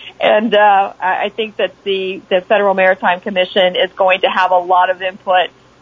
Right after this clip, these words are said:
um, from the food and ag sector on, on when they put that together, because it, this has gotta work.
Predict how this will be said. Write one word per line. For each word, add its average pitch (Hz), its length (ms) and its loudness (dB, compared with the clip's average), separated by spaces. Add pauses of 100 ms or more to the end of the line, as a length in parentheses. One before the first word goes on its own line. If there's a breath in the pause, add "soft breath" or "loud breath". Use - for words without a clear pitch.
um, 185 240 2
from 196 260 -2
the 170 140 0
food 180 260 -2
and 170 100 -2
ag 156 280 0
sector 165 360 0
on, 160 300 0
on 165 300 0
when 180 240 -2
they 160 100 2
put 196 200 -4
that - 180 0
together, 165 380 0
because 175 400 -2 (100)
it, - 240 -10
this 208 160 -6
has 180 140 -8
gotta 170 260 0
work. 156 360 -4